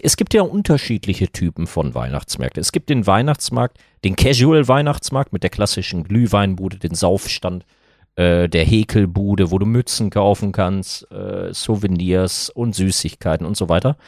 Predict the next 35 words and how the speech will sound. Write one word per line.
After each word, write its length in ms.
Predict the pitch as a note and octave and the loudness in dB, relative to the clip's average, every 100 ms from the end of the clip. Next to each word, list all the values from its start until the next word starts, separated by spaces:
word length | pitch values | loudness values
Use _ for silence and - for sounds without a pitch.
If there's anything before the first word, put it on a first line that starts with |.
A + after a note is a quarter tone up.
| - - _ | -20 -20 _
Es 140 | - - | -4 -2
gibt 160 | D#3+ | 0
aber 160 | C#3+ C3+ | 2 2
auch 140 | G#2 | 2
Weihnachtsmärkte, 760 | G#2 A#2+ B2+ - - A2 - G#2 | 2 2 0 -4 -4 -2 -2 -2
die, 340 | G2 G2 F#2+ - _ _ _ - | -2 -2 -2 -6 _ _ _ -4
die 100 | E2+ | 0
haben 120 | C#3+ | 0
vielleicht 280 | B2+ C3 A#2 | 2 2 2
so 80 | A#2+ | 0
einen 120 | G#2+ - | -4 -2
kleinen 480 | - D#3+ B3+ D4+ C4 _ _ _ _ - | 0 2 2 -2 -10 _ _ _ _ -2
Glühweinstand, 840 | F3+ A3 G3 G3+ - F#3 G3 G3+ | 2 4 4 2 2 4 2 0
f-, 280 | - - C3 | -4 -6 -4
vielleicht 320 | B2+ - D3 | -2 2 2
eine, 180 | D#3 C3+ | 2 0
eine 180 | A2 B2 | 2 2
Bude, 300 | A#2+ F#3+ E3 | 2 2 2
wo 60 | C#3 | 2
du 100 | B2+ | 2
eine 120 | F#2+ | 2
Bratwurst 560 | G#2 D#3+ - G#3 - | 2 2 2 0 0
kaufen 320 | - F2+ - F2 | 2 2 2 2
kannst, 300 | E2 G#2+ - | 2 2 -2
und 100 | G#2+ | -2
ansonsten 420 | G#2+ B2 C#3 - | 0 0 0 -4
hast 160 | B2+ - | -4 -4
du 60 | |
nur 140 | A#2+ A#2 | -4 0
so 180 | A2 - _ _ - | -2 -2 _ _ 2
Handmade-Sachen, 1400 | D3 F3+ - - E2 D#2 - - - D#2 D2 D2+ B1+ C#2+ | 2 2 -2 2 4 4 0 -8 -8 -4 -2 -4 -10 -8
so, 220 | F#2 F2 | -4 -4
so 260 | D#2 F#2 E2+ _ _ _ | -4 -4 -4 _ _ _
Schnitzereien 1200 | - - G#2 G#2+ - - E2+ C#2+ C2+ C#2+ C#2 C#2 - _ _ _ | -8 0 2 4 2 0 0 0 0 0 0 -2 -8 _ _ _
oder, 600 | F#2 F#2 F2 E2+ D#2+ E2 | -8 -6 -2 -2 -4 -6